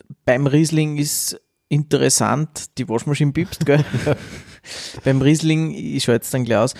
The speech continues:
Speaker 1: beim Riesling ist interessant, ähm, oder was, was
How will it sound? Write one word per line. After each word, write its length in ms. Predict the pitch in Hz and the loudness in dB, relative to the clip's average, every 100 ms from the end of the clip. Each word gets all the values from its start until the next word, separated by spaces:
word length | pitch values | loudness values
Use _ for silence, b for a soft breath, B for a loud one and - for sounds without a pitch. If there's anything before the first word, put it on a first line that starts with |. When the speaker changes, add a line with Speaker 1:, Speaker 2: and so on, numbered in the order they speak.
| B - | B -2
Speaker 1:
beim 180 | 127 123 | 0 4
Riesling 380 | 147 160 147 143 | 2 4 0 0
ist 160 | - | -2
interessant, 640 | 147 - 135 135 117 120 143 B B B | -4 -4 -2 -2 0 -2 -4 B B B
ähm, 480 | 120 117 120 123 120 - | 0 0 0 -4 -8 -6
oder 260 | 131 117 110 | 0 0 2
was, 300 | 120 - - | 0 2 -2
was 360 | 127 123 127 | -4 0 0